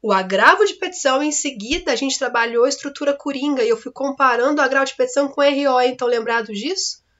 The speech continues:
E você coloca as matérias impugnadas e os valores. Eu falei isso na última aula. Nossa última aula, nas duas turmas de oficina de peças.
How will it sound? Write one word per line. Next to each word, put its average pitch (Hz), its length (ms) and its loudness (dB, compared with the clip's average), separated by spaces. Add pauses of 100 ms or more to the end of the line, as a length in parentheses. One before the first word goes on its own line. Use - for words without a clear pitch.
(460)
E - 60 -12
você 220 100 -8
coloca 208 300 -8
as 190 100 -10
matérias 175 640 -12
impugnadas 185 840 -10
e 208 140 -10
os 262 360 -10 (480)
valores. 190 800 -12 (3000)
Eu - 80 -20
falei 370 280 -12
isso - 120 -6
na 359 80 -6
última - 320 -6
aula. 285 320 -8 (180)
Nossa 240 300 0
última 311 360 0
aula, 262 280 2 (180)
nas 220 180 2
duas 320 220 -4
turmas 269 220 -2
de 262 80 -4
oficina 254 180 -8
de - 100 -10
peças. - 640 -8